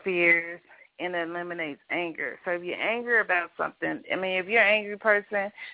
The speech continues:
then this would be a good stone for you to carry with you to help you with your anger or whatever the issue it is that you might have going on. Bloodstone is also good if you, um,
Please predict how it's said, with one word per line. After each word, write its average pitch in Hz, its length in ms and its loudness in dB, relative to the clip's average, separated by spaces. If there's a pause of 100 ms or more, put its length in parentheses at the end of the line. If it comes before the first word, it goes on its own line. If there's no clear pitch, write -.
(120)
then 202 160 4
this 226 200 6
would 233 140 2
be 208 120 8
a 202 60 6
good 185 280 0
stone 165 280 6
for 220 80 -4
you 175 200 -8
to 165 80 -6
carry 185 340 4
with 180 280 -2
you 170 180 -2
to 165 100 2
help 175 300 2
you 170 320 -2 (400)
with 160 240 2
your 160 280 4 (420)
anger 160 580 0 (420)
or 165 100 6
whatever 165 420 2
the 165 80 -4
issue 156 560 -4 (420)
it 165 160 -2
is 165 280 -2
that 165 220 -2
you 165 80 -2
might 156 200 6
have 156 280 6 (380)
going 170 320 2
on. 156 340 -2 (420)
Bloodstone 208 560 4
is 185 140 -6
also 185 440 -4
good 170 380 -6 (380)
if 170 220 -6 (100)
you, 180 380 -8 (120)
um, 160 680 -2